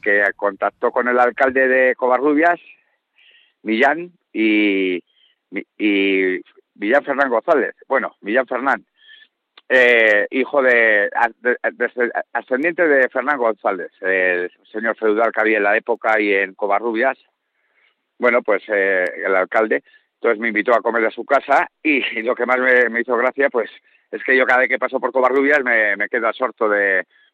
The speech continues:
de la belleza de lo que es, eh, la, la torre medieval que hay allí y siempre la fotografía desde fuera, etcétera. Y esta vez, eh, pues he podido estar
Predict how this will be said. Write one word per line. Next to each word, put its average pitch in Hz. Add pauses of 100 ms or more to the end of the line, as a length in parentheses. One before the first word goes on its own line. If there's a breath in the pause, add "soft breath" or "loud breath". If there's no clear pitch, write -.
(400)
de 95
la 98
belleza 110
de 98
lo 95
que 117
es, 104 (160)
eh, 92
la, 92
la 101
torre 113
medieval 101
que 107
hay 98
allí 95 (600)
y 107
siempre 110
la 101
fotografía 95
desde 90
fuera, 117
etcétera. 87
Y 98
esta 101
vez, 117
eh, 104
pues 90
he 104
podido 101
estar 104